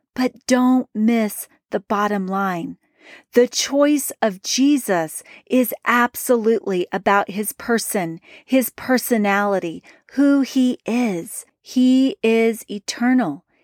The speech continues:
He is the Alpha and the Omega, the beginning and the end. The way we live, even in this crazy election season, can help other people come to know him.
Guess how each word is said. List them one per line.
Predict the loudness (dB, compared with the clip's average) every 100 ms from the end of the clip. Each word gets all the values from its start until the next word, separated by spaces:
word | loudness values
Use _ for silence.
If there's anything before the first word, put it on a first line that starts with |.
| _
He | 0 2 4
is | 2 0 -2 -10 _ _
the | -4 -4 -2
Alpha | -2 -2 0 0 0 -4 _ _
and | 0 2
the | 2 2
Omega, | 0 2 0 2 0 -2 -8 _ _ -4
the | 0
beginning | 0 -2 0 2 2 0 -8 -14 _ _
and | 0 2
the | 0 -2
end. | -2 0 -2 -6 -10 _ _ _ _ _ _
The | -2
way | 0 0 2 2 2
we | 0 0 0
live, | 0 0 0 -2 -6 -20 _ _
even | 0 0 2 2 0 -4
in | -4 -2
this | -2 -4 -8
crazy | -14 -10 0 2 2 2 0 0 _
election | -4 -2 -2 -2 0 0
season, | -2 -2 -2 0 -2 -2 -8 _ _ _ _
can | -6 -4 -4
help | 0 2 0 -6 _ _ _
other | -2 2 0
people | -2 -4 -4 0 -2 -2 _ _ _
come | -4 0 2
to | 2 0
know | 2 0
him. | 0 -4 -4 -6